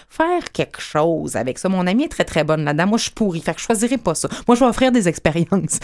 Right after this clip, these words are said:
<laughs> OK ? Mais moi, je, je, moi, je suis pas manuelle. Fait que ça, c'est moins mon genre.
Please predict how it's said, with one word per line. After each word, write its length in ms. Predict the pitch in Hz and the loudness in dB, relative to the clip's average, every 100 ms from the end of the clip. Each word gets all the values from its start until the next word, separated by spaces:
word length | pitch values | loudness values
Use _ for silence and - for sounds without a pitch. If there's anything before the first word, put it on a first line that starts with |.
| 311 | 2
<laughs> 160 | 277 262 | 4 4
OK ? 240 | 247 240 233 311 262 | 4 4 4 4 4
Mais 100 | 240 240 285 | 4 4 4
moi, 120 | 233 254 | 4 2
je, 120 | 208 | 0
je, 140 | - - - 156 | -4 -8 -14 0
moi, 80 | 151 | 0
je 60 | |
suis 60 | - | 4
pas 120 | 214 | 4
manuelle. 400 | 202 170 139 113 | 4 2 0 -2
Fait 140 | - 147 | -2 0
que 60 | |
ça, 140 | - 202 | 0 0
c'est 180 | 185 | 0
moins 240 | 170 170 202 | 2 2 2
mon 220 | 170 135 | 2 0
genre. 280 | 117 104 | -2 -4